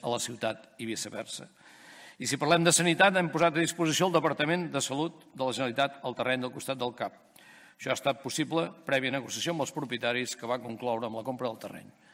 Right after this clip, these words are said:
Esperem que en breu el Departament comenci les obres d'aquesta ampliació. I a nivell d'educació, cal fer menció de la creació del tercer institut i a nivell de seguretat ciutadana, el recent acord amb el Departament d'Interior de la Generalitat per la unió de les dues comissaries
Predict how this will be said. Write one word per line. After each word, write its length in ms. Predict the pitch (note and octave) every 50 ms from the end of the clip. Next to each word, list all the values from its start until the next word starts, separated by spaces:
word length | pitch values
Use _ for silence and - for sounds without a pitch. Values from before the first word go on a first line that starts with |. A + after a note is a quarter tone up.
| - _ _ _ -
Esperem 320 | - - - A#2+ B2 B2
que 80 | B2+ B2+
en 140 | B2+ B2+ A#2+
breu 180 | A#2+ B2 B2
el 320 | C3+ - - - - A#2 A2+
Departament 400 | A#2+ G#2 A#2 A2 A2+ B2 B2 A2+
comenci 320 | A2+ A#2+ A#2+ A2+ - -
les 280 | A#2+ A#2+ A#2 A#2 A2+ A#2
obres 180 | A2 A2+ G#2+
d'aquesta 260 | A2+ G2+ A2 - - -
ampliació. 560 | - - - G#2 A#2+ A2+ - - - - - - _ _ _ - - - - - - - - - - - - - _ -
I 60 | C#3
a 20 | C3+
nivell 240 | D3+ D3 D#3+ E3
d'educació, 480 | E3 D#3 D3+ D3+ D3 D3 - - F#3+ G3
cal 160 | D#3 D#3 C3+
fer 140 | - D#3 D3
menció 320 | C#3+ D3 C#3+ C3+ - F3 F3
de 80 | D#3+
la 80 | D3+ C#3
creació 320 | A#2+ C#3 C3 - - D#3
del 160 | D3 C3+ A#2 -
tercer 240 | A#2 - - D3
institut 480 | A2 - - A#2+ A2+ C3+ C3+ - - - - B2
i 80 | A2+
a 40 | A2+
nivell 200 | A#2+ B2 C3+ C3
de 80 | C3+ A#2+
seguretat 480 | - C3 A#2 A2+ A#2 - B2 A#2+ -
ciutadana, 540 | - B2+ - A#2 A2+ A2+ A2+ A2+ A#2 - - - - - - - - - - - -
el 160 | - A#2 A#2+
recent 320 | C3 B2+ - D#3 D3+ D3 C#3+
acord 320 | B2+ C#3+ D3+ D3 - - -
amb 120 | C3+ C3+
el 140 | B2+ B2 B2+
Departament 420 | A#2 C3 B2 B2 B2 C#3+ C#3+ C#3
d'Interior 380 | C#3 C3+ A#2 B2+ A#2+ B2+ B2+ C3
de 20 |
la 80 | C3 A#2+
Generalitat 400 | A#2 A#2+ A#2+ A#2 A#2 B2 B2+ -
per 140 | - A#2+ B2
la 80 | A#2+ A#2
unió 160 | A#2+ B2 C3
de 80 | C3+ B2+
les 160 | B2+ A2+ A2
dues 240 | C#3+ C3 C#3 C3+ -
comissaries 560 | - C#3 C3 B2+ G2+ B2 A#2 A#2+ B2+ A2+